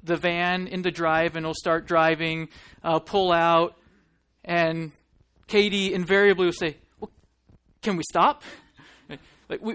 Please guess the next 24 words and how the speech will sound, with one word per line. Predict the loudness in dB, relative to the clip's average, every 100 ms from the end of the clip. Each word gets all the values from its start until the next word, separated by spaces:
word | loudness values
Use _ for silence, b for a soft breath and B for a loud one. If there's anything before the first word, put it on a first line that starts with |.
| -4
we, | -2
we | 0 2
didn't | 2 2
decide | 0 2 6 8 6 2
where | 2 2
we're | 4
going, | 4 6 6 4 2
but | 0 0
you're, | -4 -4
you're | -2 2
driving." | 6 6 6 2 -2 -6 -16 b b b b b _ _ _ _ -2
Like, | -2 -2 _ _
and | 4 6
in | 6
my | 8 6
mind, | 6 6 6 4
well, | 4
I'm | 4
trying | 4 4 4
to |
be | 4 2
efficient. | 4 2 2 2 2
If | 0 -4
we, | -2 -2